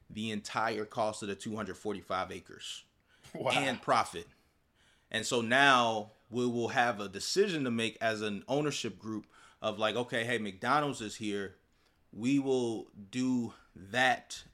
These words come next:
Speaker 1: as a ground lease." Basically, McDonald's every single year will be paying us money to lease the ground and the land that it's on, right?
Speaker 2: Mm.
Speaker 1: They own their buildings. Do we wanna take this and sell it to somebody else for a big chunk of change? Say, "Hey, this is worth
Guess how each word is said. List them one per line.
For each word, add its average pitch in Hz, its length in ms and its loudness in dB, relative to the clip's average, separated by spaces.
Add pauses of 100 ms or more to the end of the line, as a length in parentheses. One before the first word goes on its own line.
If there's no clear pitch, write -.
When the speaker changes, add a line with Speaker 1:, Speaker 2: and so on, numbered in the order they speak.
(100)
Speaker 1:
as 110 500 0
a 107 100 -6
ground 110 580 2
lease." 120 380 0
Basically, 117 480 -6
McDonald's 110 480 0
every 117 160 -4
single 101 280 -6
year 147 420 2 (360)
will 117 160 0
be 117 120 -4
paying 123 400 -4
us 110 200 -4
money 120 300 -2
to 113 160 -6
lease 113 400 -4
the 104 140 -8
ground 110 600 -2
and 107 100 -6
the 95 60 -6
land 139 400 -4
that 104 140 -2
it's 92 180 -8
on, 85 240 -10 (120)
right? 113 300 0 (240)
Speaker 2:
Mm. 117 140 -14
Speaker 1:
They 104 140 -4
own 113 160 -4
their 117 100 -2
buildings. 104 560 -6 (560)
Do 147 160 4
we 151 180 6
wanna 139 500 2 (300)
take - 360 -4
this 170 440 0 (140)
and 120 180 -2
sell 139 360 2
it 156 100 0
to 147 80 -6
somebody 147 460 0
else 160 180 2
for 120 200 -2
a - 20 0
big 123 240 -4
chunk 143 220 -4
of 131 80 -4
change? 151 360 -4
Say, 117 160 -2
"Hey, 120 200 2
this 117 200 -6
is 110 120 -8
worth 113 260 0